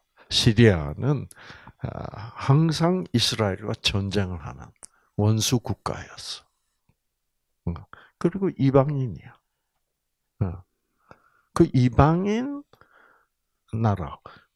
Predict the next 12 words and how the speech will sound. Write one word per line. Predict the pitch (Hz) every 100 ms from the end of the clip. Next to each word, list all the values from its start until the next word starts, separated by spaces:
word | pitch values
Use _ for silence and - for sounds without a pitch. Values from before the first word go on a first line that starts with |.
| _
이스라엘과 | 180 107 - 139 156 160 160 170
하나님과 | 151 - 107 110 120 135 139 143 143 135 -
원수되는 | 113 117 117 - 127 123 120 131 147 104
나라에 | 87 - - - _ _ _ _ _ _ _ _ _ - - _ - _ _ _ _ _ _ _ _ _ _ - 123 135
살고 | 127 117 117 117 107
있는 | 87 98 156 180 - - - -
나만이 | 107 107 107 107 113 113 117 110 110 104 98 98 98 98 107 - 82 120 131 175 190
문둥병자였는데 | - 139 135 135 131 135 117 107 101 82 - - - - 139 - - - _ -
그 | 156
나만밖에 | 127 113 131 165 196 190 131 113 - 120 117
치유를 | - - 101 104 123 127
받지 | - - - - 107 123